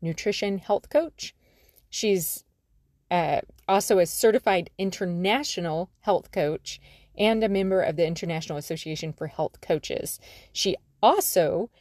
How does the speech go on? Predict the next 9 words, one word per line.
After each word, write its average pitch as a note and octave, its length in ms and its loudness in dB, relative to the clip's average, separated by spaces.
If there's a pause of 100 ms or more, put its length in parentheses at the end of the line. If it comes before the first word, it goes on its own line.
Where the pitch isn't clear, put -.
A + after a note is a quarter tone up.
(240)
has G3+ 240 0
a E3 60 -8
two G#3+ 180 -4
hundred F#3 300 0
hour E3 320 -2
certified D#3 460 -4
yoga E3 420 -2
and F3 400 -2
meditation D#3 1000 -4